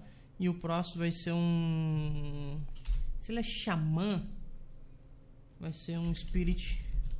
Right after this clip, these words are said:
Bolt, tá? Isso aqui não é melee, isso aqui é míssil, míssil range.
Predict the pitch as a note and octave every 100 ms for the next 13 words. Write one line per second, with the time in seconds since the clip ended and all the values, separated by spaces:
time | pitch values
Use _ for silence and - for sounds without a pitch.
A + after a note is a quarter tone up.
0 | - - E3+ D3+ D#3 C#3+ - - - -
1 | - - - - - - - - - -
2 | - - - F3+ F3+ F3+ F3+ E3+ F#3 D4
3 | - - F3 E3 D#3+ D#3 D#3 D3+ D3+ D3+
4 | D3+ D3+ C#3+ - - - F3 F#3 F3 E3
5 | E3 D#3+ D#3+ D#3+ D#3+ E3 A#3 - D4+ D#4+
6 | - F3+ - D#3 D3+ E3+ A3 A#3 -